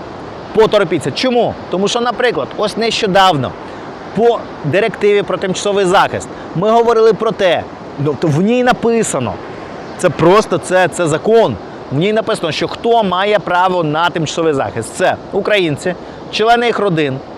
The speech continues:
та особи з посвідкою на проживання в Україні.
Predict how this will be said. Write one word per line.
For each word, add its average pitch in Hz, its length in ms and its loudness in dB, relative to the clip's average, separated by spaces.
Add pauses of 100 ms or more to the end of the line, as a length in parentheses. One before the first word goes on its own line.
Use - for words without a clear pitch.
(480)
та 190 300 2 (200)
особи 208 420 2
з - 80 -4
посвідкою 190 720 0
на 214 180 2
проживання 208 1040 2
в 147 60 0
Україні. 123 520 0